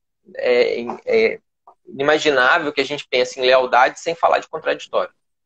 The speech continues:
E aí, claro, nós estamos falando do contraditório participativo, contraditório material, ou alguns chamam de contraditório dinâmico, né? E aquelas ideias do código,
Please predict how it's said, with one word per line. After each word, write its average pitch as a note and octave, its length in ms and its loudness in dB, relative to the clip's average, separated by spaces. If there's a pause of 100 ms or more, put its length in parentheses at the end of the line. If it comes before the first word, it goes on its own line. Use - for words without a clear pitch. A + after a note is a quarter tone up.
(460)
E C3+ 80 0
aí, C#3 100 6
claro, B2 360 2 (440)
nós B2 140 -6
estamos B2+ 220 -4
falando B2+ 220 2
do C3+ 60 -6
contraditório C3 540 -2
participativo, C3 880 -4
contraditório B2 500 -2
material, B2 760 2
ou A#2+ 120 6
alguns A#2+ 320 0
chamam B2 240 0
de B2 120 -10
contraditório B2+ 440 -2
dinâmico, A#2 580 -2
né? C3 200 0
E C3 100 0
aquelas F3 340 2
ideias C3+ 400 4
do A#2+ 80 -10
código, C#3 520 0